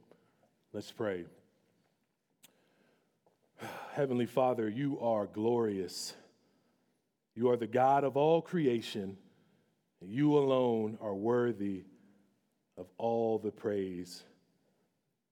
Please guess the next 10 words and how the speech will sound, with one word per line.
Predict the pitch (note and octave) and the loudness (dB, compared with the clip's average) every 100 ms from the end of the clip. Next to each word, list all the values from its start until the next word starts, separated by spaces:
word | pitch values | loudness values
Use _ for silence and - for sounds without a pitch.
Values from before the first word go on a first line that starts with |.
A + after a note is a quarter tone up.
| _ _ | _ _
Lord, | G#2+ A#2 | -2 2
I | C3 C#3+ | 4 2
am | B2 A#2 | 2 0
a | A2 | 0
man | A#2+ B2+ B2 A2+ | 0 0 0 -2
who | A2 A2+ A2+ | -2 0 2
is | A2 G#2+ - | 0 -4 -6
limited, | G#2+ C#3+ D3+ - G2+ G2+ | 0 2 2 -2 -6 -6
who | F#2+ A#2 A2+ | -4 0 2
is | A2 G#2 | 0 -4